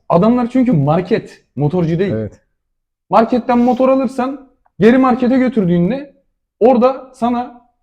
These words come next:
Speaker 1: işte kasada duran abi, abla sana hizmet veremez. E, marketin <laughs> yanında, e, bir servis bölümü de olmadığına göre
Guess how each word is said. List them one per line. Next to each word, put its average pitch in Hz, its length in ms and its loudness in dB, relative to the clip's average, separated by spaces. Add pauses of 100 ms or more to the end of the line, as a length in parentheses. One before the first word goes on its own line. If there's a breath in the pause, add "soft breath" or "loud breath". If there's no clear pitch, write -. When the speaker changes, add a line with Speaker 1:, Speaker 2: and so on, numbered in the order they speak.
(760)
Speaker 1:
işte - 220 -12
kasada 233 440 0
duran 208 340 0 (200)
abi, 190 380 4
abla 202 600 -2
sana 220 200 0
hizmet 226 400 4
veremez. 233 540 -2 (840)
E, 127 300 -4
marketin 190 640 2 (460)
<laughs> - 460 -16
yanında, 226 800 6
e, 117 200 -6
bir 180 60 4
servis 233 400 4
bölümü 226 280 6
de 247 40 4
olmadığına 233 440 4
göre 214 380 -2